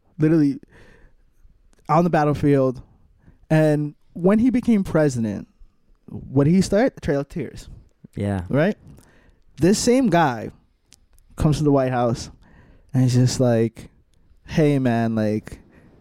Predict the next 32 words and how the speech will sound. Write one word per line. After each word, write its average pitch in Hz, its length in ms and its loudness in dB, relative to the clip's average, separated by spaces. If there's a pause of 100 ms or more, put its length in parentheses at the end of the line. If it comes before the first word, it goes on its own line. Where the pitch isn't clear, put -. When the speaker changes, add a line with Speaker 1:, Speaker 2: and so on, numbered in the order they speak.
Speaker 1:
I 123 100 0
saved 143 320 2
your 123 100 0
life. 151 720 0 (600)
Like, 120 520 0 (280)
come 135 140 0
on, 123 200 0
like, 113 240 -2
these 135 160 2
are 123 60 0
my 110 140 0
people. 135 500 2
Can 127 160 -12
you 113 80 -6
please, 131 420 0
like, 113 160 -4
not 117 220 -4
do 139 160 2
this?" 113 280 -4 (540)
And, 156 140 2
like, 143 260 2
Thomas 165 280 0
Jefferson's 143 340 0
like, 120 160 0
"Yeah, 120 160 0
I 151 80 4
allowed 160 340 2
you 151 80 -2
to 135 60 -2
come 139 220 0
in 131 80 -2
here, 127 440 0